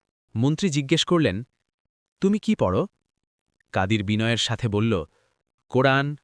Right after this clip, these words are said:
হাদিস, ফিকহ আর মানুষ হওয়ার চেষ্টা করি।" মন্ত্রী একটু হাসলেন। "আচ্ছা বলো তো, ন্যায় বিচার কি?" কাদির বলল, "ন্যায় বিচার হল নিজের বিরুদ্ধে গেলেও সত্যকে গ্রহণ করা।"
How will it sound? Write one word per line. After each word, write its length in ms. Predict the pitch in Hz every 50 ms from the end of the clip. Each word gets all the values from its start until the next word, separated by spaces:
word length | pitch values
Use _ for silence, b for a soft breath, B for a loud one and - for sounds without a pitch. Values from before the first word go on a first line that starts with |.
| _
হাদিস, 560 | _ - - 107 104 113 117 117 113 - - - _ _ _
ফিকহ 420 | _ _ - - 117 110 - - - _ _ _ _ _ _ _ _ _ _ _ _ -
আর 160 | 123 123 113
মানুষ 360 | 107 101 110 127 131 - -
হওয়ার 180 | 120 120 107 95
চেষ্টা 340 | - - 90 - - 95 87
করি।" 220 | - 87 80 78 - _ _ _ _ _ _ _ _ _ _ _ _ _ _ _ _ _ _ 110
মন্ত্রী 360 | 113 120 123 117 - 135 127
একটু 180 | 117 - 120
হাসলেন। 480 | 101 - 92 90 - - - 85 78 71 - - _ _ _ _ _ _ _ _ _ _ _ _ _ _
"আচ্ছা 240 | 131 131 - - 180
বলো 200 | 135 139 147 170
তো, 200 | - 214 220 226 - _ _ _ _ _ _ _ 120
ন্যায় 280 | 120 127 135 143 151 156
বিচার 300 | 170 175 - 196 180 -
কি?" 220 | - 90 - - - _ _ _ _ _ _ _ _ _ _ _ _ _ _ _ _
কাদির 300 | - 104 104 104 117 107
বলল, 360 | 98 110 113 117 117 98 80 - _ _ _ _ _ _ _ _ _ _ _ - 101
"ন্যায় 260 | 104 117 131 143 151
বিচার 300 | 160 156 - 180 175 156
হল 260 | 151 143 101 92 98 b b b b b -
নিজের 420 | 104 117 127 131 135 160 160 139
বিরুদ্ধে 420 | 110 117 127 135 127 - - 156
গেলেও 260 | 143 156 135 110 107 110
সত্যকে 540 | - - - 123 - _ 147 143 - 156
গ্রহণ 360 | 117 104 104 90 98 113 107 98
করা।" 240 | - - - 58